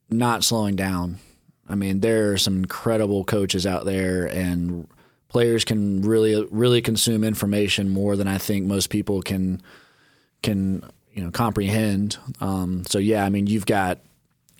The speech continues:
I mean, everybody, everybody knows, s-, I mean, people, coaches and teams know more about each other now than they ever have in baseball.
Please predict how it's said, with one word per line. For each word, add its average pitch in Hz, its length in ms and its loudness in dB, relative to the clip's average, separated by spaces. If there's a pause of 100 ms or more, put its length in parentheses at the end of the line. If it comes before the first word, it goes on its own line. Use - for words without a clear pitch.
I 98 40 -4
mean, 92 360 -2 (240)
everybody, 123 540 4
everybody 123 580 4
knows, 107 580 2 (1040)
s-, - 440 -4
I 90 100 0
mean, 90 480 -2 (360)
people, 147 420 2
coaches 151 420 4
and 117 100 2
teams 131 320 2
know 117 140 2
more 117 220 4
about 113 260 2
each 110 160 0
other 110 160 4
now 104 260 2
than 101 140 0
they 92 120 0
ever 98 200 -2
have 90 260 -2
in 87 120 -2
baseball. - 560 -6